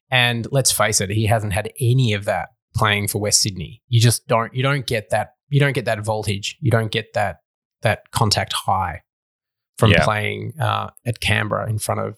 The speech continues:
Speaker 2: Oh, his
Speaker 1: um,
Speaker 2: whole,
Speaker 1: seven hundred ninety
Speaker 2: his
Speaker 1: people.
Speaker 2: whole profile just would just be so elevated, wouldn't it?
Speaker 1: So you wait until he, you wait until he snaps his first goal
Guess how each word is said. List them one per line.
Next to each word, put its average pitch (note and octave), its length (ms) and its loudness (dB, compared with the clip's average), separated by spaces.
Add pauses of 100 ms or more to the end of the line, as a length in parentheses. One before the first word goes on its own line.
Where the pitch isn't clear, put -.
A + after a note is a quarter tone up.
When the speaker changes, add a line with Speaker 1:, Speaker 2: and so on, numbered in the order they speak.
Speaker 2:
Oh, A2+ 140 6
his A2+ 260 0
Speaker 1:
um, - 60 -16
Speaker 2:
whole, C3 280 0
Speaker 1:
seven G#2 320 4
hundred G#2+ 260 -2
ninety G#2 320 -8
Speaker 2:
his A2+ 180 4
Speaker 1:
people. G#2+ 140 -2
Speaker 2:
whole B2+ 380 0
profile E2 840 -4
just - 200 -10
would E2 160 -8
just D#2+ 180 -8
be D2 240 -12
so E2+ 340 -2
elevated, D2 600 -12
wouldn't D2 280 -14
it? - 40 -8
Speaker 1:
So C3+ 100 4
you C3+ 160 6
wait F3 120 4
until E3 200 -4
he, C3 260 -2
you D3 260 -2
wait D#3 160 2
until D3 200 0
he A#2+ 160 4
snaps - 480 2
his G#2+ 160 -2
first G#2+ 400 -2
goal G2+ 380 -2